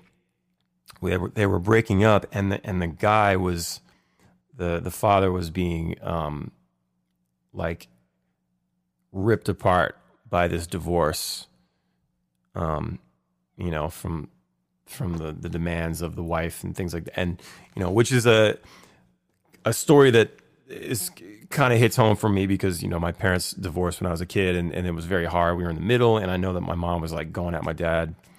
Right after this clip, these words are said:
for everything. And then my dad was, you know, they were very childish about the whole thing, looking back.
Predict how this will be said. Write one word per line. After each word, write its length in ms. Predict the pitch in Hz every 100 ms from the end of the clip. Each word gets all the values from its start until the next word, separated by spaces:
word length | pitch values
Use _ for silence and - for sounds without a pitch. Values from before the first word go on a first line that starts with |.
| - - _ _
for 160 | -
everything. 500 | 101 90 - 87 87
And 100 | 90
then 100 | 92
my 160 | 98 95
dad 300 | 85 85 85
was, 320 | 82 82 - -
you 80 | 85
know, 220 | 80 82 95
they 100 | 117
were 100 | 117
very 220 | 110 104
childish 720 | - - 98 80 71 - - _ _ _ _ _ -
about 300 | 101 90 -
the 80 | 87
whole 160 | 82
thing, 420 | - - 85 82 - _ _ _ _ _ _ _ _ _ - -
looking 400 | 98 90 90 82
back. 360 | 92 82 -